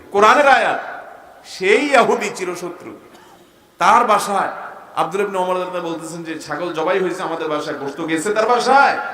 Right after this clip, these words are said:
ইহুদির বাসায় গোশত গেছে? দুইবার জিজ্ঞাসা করেছেন, যখন শুনছেন যান নাই, রাগ হয়ে গেছেন, "কেন যায় নাই? সে আমার প্রতিবেশী।" ভাইরা আমার, কোথাকার ইহুদি?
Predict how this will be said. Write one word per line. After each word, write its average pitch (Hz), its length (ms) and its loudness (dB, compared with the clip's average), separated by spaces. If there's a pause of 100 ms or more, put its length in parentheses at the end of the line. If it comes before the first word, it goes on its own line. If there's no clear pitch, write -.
(220)
ইহুদির 190 340 0
বাসায় 214 260 0
গোশত 226 320 2
গেছে? 247 540 4 (240)
দুইবার 254 280 2
জিজ্ঞাসা 240 400 0
করেছেন, 220 300 -2
যখন 202 300 -4
শুনছেন 214 340 -2
যান 269 240 4
নাই, 294 200 2 (360)
রাগ 165 200 -8
হয়ে 170 220 -8
গেছেন, 151 320 -8 (440)
"কেন 196 200 -10
যায় 165 200 -4
নাই? 151 280 -8
সে 147 60 -10
আমার 139 180 -6
প্রতিবেশী।" 185 460 -12 (480)
ভাইরা 117 240 -2
আমার, 123 200 -2 (440)
কোথাকার 226 540 -6
ইহুদি? 170 420 -4